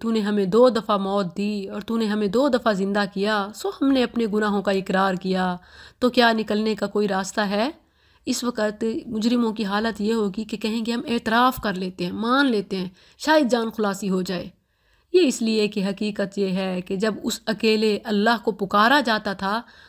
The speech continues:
تم انکار کرتے تھے، اور اگر اس کے ساتھ کسی کو شریک ٹھہرایا جاتا تو تم مان لیتے تھے۔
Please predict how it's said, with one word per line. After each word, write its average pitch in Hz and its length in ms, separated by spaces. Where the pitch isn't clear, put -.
تم 233 180
انکار 196 400
کرتے 240 340
تھے، 220 220
اور 294 200
اگر 247 240
اس - 160
کے 247 100
ساتھ 226 320
کسی 240 200
کو 214 100
شریک 233 400
ٹھہرایا 226 340
جاتا 202 360
تو 214 100
تم 208 200
مان 196 240
لیتے 262 300
تھے۔ 220 200